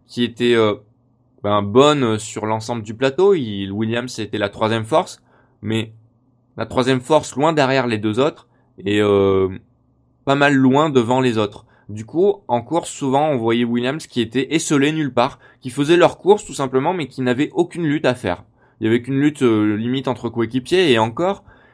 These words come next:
et c'était rare qu'on les voie à la lutte, euh, autre part. Donc, euh, donc voilà, forcément, on voyait beaucoup moins les pilotes Williams. Et, euh,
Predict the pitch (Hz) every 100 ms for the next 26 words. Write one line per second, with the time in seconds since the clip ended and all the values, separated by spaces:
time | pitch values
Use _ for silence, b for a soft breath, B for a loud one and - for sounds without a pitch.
0 | b - 107 123 127 120 143 175 - 131
1 | 123 120 143 127 117 123 147 - 120 -
2 | 127 - 110 113 135 - _ b b b
3 | 101 107 107 110 110 104 98 95 98 95
4 | - - - 113 120 113 101 113 - 123
5 | 135 110 104 101 110 - 131 131 117 113
6 | 113 110 110 107 135 160 - - _ _
7 | _ _ _ _ _ _ _ _ - 101
8 | 104 101 98 95 90 87 92